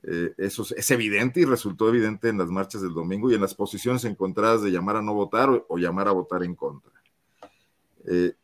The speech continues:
por supuesto, sabemos quienes decimos, "Debe terminar López Obrador", y ojalá mejore, ojalá vayamos más allá del tema de la, de la infraestructura. Cualquier gobierno puede hacer infraestructura.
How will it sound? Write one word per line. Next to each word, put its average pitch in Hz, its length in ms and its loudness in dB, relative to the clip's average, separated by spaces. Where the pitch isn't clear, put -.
por 104 100 -4
supuesto, 120 320 2
sabemos 143 240 4
quienes 110 300 -2
decimos, 120 500 -6
"Debe 113 240 2
terminar 117 520 -2
López 120 220 -6
Obrador", 117 300 2
y 127 60 2
ojalá 110 320 0
mejore, 131 580 0
ojalá 143 760 2
vayamos 131 500 2
más 139 260 0
allá 120 320 4
del 120 200 -2
tema 123 440 0
de 101 120 -4
la, 98 260 -4
de 98 140 -4
la 101 60 0
infraestructura. 101 960 -6
Cualquier 160 380 0
gobierno 131 420 -2
puede 120 140 0
hacer 113 160 -6
infraestructura. 95 720 -6